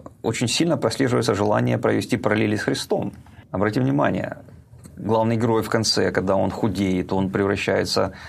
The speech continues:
крайне похожий на образ, который рисуют на, на иконах.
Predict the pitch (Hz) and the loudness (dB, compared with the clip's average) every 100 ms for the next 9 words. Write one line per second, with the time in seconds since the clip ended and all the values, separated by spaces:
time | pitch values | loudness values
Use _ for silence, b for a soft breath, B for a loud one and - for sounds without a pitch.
0 | B B B - 107 107 113 117 - 117 | B B B -2 0 2 2 0 0 0
1 | 104 110 104 101 101 98 - - - 107 | 0 0 2 2 2 2 0 -2 -2 0
2 | 101 113 110 113 104 107 107 - 113 113 | 0 0 0 0 0 0 -2 0 0 0
3 | 117 107 107 104 107 117 123 196 147 - | 0 0 2 0 2 0 0 -2 -2 -4
4 | - | -10